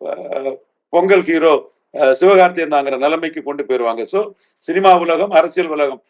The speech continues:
எல்லாத்திலுமே, அஹ், மோசடித்தனத்தை பண்ண, அஹ், விஜய் எ-, எப்படி போனா தப்ப முடியும், எப்படி போனா பாதிப்பு குறைவு,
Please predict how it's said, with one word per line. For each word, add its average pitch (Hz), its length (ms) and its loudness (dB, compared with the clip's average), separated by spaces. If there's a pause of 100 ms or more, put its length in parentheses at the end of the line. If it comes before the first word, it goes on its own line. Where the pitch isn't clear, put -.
(160)
எல்லாத்திலுமே, 180 680 -2 (400)
அஹ், 143 180 -2
மோசடித்தனத்தை 170 680 -6
பண்ண, 147 240 -6 (460)
அஹ், 123 100 -8
விஜய் 165 320 0 (340)
எ-, 139 180 -2
எப்படி 196 300 -4
போனா 180 320 2
தப்ப 170 340 -6
முடியும், 165 360 -8 (1040)
எப்படி 160 300 -4
போனா 175 300 4
பாதிப்பு 165 420 0
குறைவு, 147 360 -2